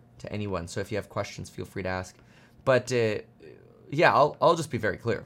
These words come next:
Very, very exciting. Uh, Mister Futt says,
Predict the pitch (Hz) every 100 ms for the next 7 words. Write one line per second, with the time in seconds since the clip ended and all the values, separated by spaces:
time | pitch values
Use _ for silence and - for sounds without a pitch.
0 | - _ - - 107 101 143 131 113 98
1 | 87 85 - - - - _ - 95 95
2 | - 139 - 120 156 156 - - 143 139
3 | 139 -